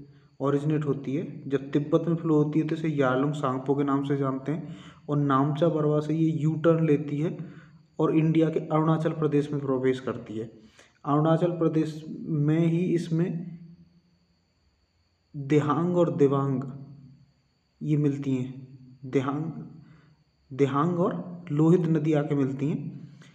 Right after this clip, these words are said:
फिर ये सदिया टाउन से आसाम में प्रवेश करती है।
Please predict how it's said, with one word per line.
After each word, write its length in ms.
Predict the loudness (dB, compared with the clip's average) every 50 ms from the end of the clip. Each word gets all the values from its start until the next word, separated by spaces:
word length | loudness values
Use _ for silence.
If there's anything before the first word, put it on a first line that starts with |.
| _ _ _ _ _ 2
फिर 200 | 2 2 4 4
ये 140 | 2 2 0
सदिया 480 | 2 2 2 2 2 4 4 4 4
टाउन 300 | 4 2 2 0 0 0
से 160 | 0 -2 -4
आसाम 520 | -4 -2 -2 -2 -2 0 0 0 2 2 2
में 140 | 2 0 2
प्रवेश 260 | 2 2 2 0 0
करती 380 | -2 -2 -2 -4 -4 -4 -4
है। 160 | -4 -4 -6